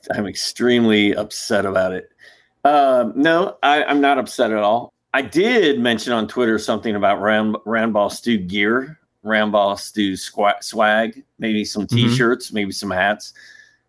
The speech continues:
Speaker 1: Got a couple very enthusiastic responses. Ed Williams, if you're listening,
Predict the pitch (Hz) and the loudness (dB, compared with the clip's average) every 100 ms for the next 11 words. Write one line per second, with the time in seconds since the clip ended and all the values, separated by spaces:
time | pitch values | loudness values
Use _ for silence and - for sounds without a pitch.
0 | - 139 127 147 - 135 110 113 113 123 | -4 -2 0 0 0 0 0 2 4 4
1 | 127 131 131 131 117 127 120 120 113 113 | 4 2 0 -2 -2 -2 -2 -2 0 -2
2 | - 117 107 - - 104 107 - 120 113 | -4 -8 -8 -6 0 0 0 -2 -6 -4
3 | - 117 110 107 113 123 139 - - _ | -2 0 2 0 0 0 -4 -8 -16 _
4 | _ - 92 113 104 107 - 117 120 | _ -12 -4 0 2 0 0 0 -2